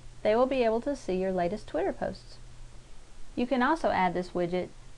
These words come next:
to your public homepage if you like. Thank you for watching our feature support series on widgets, and please join us on our YouTube channel at w w w dot youtube dot com slash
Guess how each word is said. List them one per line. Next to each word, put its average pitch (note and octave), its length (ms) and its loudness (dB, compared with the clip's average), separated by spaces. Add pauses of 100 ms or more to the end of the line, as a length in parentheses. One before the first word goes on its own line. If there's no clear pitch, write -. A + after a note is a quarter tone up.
(160)
to - 100 -4
your A#3+ 140 4
public F3+ 340 4
homepage F3 420 -2
if F3+ 140 -4
you F3 60 0
like. - 340 -4 (1000)
Thank B3 220 4
you C4+ 80 2
for B3+ 100 2
watching A3 360 8
our G3 100 2
feature G#3+ 300 -2
support A3 360 -2
series G#3+ 320 0
on G3 120 4
widgets, G#3 560 0 (340)
and G#3+ 140 0
please E4 260 4
join F#3 260 4
us F3+ 260 0 (280)
on F#3+ 100 2
our A3+ 80 4
YouTube G#3 380 2
channel F3 420 -2
at F3 240 2
w G#3+ 300 2
w G3+ 320 2
w F3+ 540 2
dot F3 180 4
youtube G3 420 -2
dot F#3 260 4
com G3+ 440 0
slash F#3+ 440 2